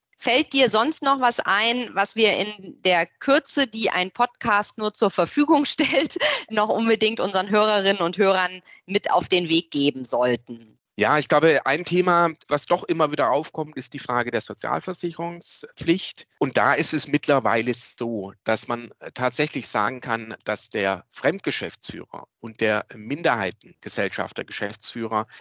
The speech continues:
Speaker 2: abhängig beschäftigt sind. Das heißt, die unterliegen voll und ganz der Sozialversicherungspflicht, und zwar in allen Zweigen. Das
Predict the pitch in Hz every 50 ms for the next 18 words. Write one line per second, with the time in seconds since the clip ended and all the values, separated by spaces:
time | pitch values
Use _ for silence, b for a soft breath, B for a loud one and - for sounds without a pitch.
0 | B B _ - 120 - - 131 120 113 113 101 - - 104 - - 120 131 -
1 | - 120 - - 127 120 117 - - 107 101 - - 101 101 104 - 101 101 104
2 | 107 113 110 104 - - - 131 131 139 135 - - 104 101 - 110 107 117 123
3 | - - - 101 - - 95 - - 98 98 117 127 - 139 - - 139 - 143
4 | 135 131 135 131 - - - - - _ - - 139 139 - - - - 107 -
5 | - - 101 98 98 101 - 101 107 113 131 135 127 - - - 98 101 113 131
6 | 147 165 190 - B B B B B B B B _ - 135 - - -